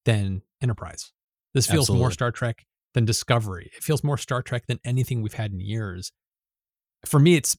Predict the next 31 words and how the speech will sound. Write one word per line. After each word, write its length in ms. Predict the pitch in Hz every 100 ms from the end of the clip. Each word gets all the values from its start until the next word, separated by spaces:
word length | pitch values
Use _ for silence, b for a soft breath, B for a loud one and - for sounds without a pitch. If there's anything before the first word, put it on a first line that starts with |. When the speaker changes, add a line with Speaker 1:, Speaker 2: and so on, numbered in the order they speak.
| -
Speaker 1:
the 60 |
most 180 | 139 135
Star 200 | - 131
Trek 200 | 131 127
I've 140 | 113 110
felt 300 | - 110 - -
since 380 | - 120 110 -
Next 220 | 127 107 -
Generation. 560 | 104 95 98 - - _ _
'Cause 120 | 127
for 120 | - 123
me, 160 | 147
Deep 260 | 127 143 143
Space 320 | - 127 -
Nine 360 | 120 123 120 101
did 140 | 98
not 200 | 90 -
feel 380 | - 95 85 - _ _ _ _ _
Star 200 | - 95
Trek. 360 | - - - _ _ _ _ -
For 120 | -
me, 440 | 123 120 123 120 110 -
'cause 120 | 120
it 80 | 147
was 120 | 127
very 220 | 101 127
different 440 | 107 - 113 110 95
from 100 | 113
a 40 |
typical 320 | - 107 - -
Trek. 380 | - - -